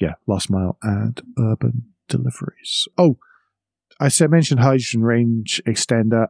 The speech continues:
They're hoping that later this year, the seven and a half tonner will be offered with hydrogen range extender, which will mean it can do three hundred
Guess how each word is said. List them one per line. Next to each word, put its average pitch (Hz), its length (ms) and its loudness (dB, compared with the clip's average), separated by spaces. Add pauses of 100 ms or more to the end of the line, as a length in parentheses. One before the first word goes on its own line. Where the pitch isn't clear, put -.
They're 110 100 -2
hoping 131 300 0
that 135 240 -4
later 185 260 4
this 80 220 -2
year, 92 200 2 (460)
the 107 80 -2
seven 151 280 2
and 101 80 -2
a 85 80 -4
half 85 220 -4
tonner 135 300 0 (160)
will 104 100 2
be 95 160 0
offered - 280 -4
with - 100 -4
hydrogen 85 360 -2
range 82 220 0
extender, 80 300 -4
which - 160 -4
will - 60 -4
mean 87 120 -2
it - 80 -6
can - 120 -16
do - 80 -8
three - 280 -4
hundred 95 300 -4